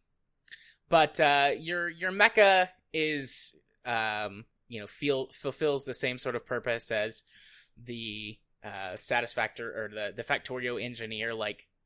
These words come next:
magic crafting pocket suit or whatever. Um, you have to fuel it, but you can fuel it with basically any organic matter.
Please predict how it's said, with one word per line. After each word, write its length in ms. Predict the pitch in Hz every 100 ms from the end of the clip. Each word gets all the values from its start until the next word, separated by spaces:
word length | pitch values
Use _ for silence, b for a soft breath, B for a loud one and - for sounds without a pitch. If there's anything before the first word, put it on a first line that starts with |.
| 110
magic 480 | 113 113 113 120 - _ _
crafting 520 | - 120 113 - 120
pocket 380 | - 120 - 127
suit 320 | - 135 131 -
or 80 | 127
whatever. 480 | 131 131 135 131 _ B B B
Um, 160 | 110 120
you 80 | 143
have 120 | 165
to 80 | 170
fuel 360 | - 147 151
it, 220 | 151 151 147
but 80 | 127
you 100 | 123
can 120 | 123
fuel 260 | - 135
it 60 | 135
with 160 | 113 107
basically 500 | 123 120 - 120 113
any 180 | 117
organic 460 | 120 120 120 117 98
matter. 500 | 113 110 117 113 117